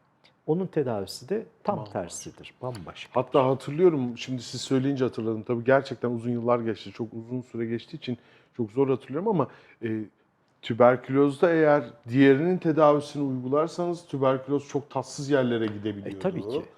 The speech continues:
Speaker 1: tabii ki.
Speaker 2: E, diğerinde ise yine, e, sıkıntılar olabiliyordu. Peki biyopsiyi aldık,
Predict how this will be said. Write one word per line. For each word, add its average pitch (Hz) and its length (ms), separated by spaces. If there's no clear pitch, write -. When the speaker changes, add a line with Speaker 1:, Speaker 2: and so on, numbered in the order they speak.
Speaker 1:
tabii 123 240
ki. 123 140
Speaker 2:
E, 120 260
diğerinde 185 640
ise 185 220
yine, 175 380
e, 143 100
sıkıntılar 151 560
olabiliyordu. 135 640
Peki 185 360
biyopsiyi 175 720
aldık, 160 600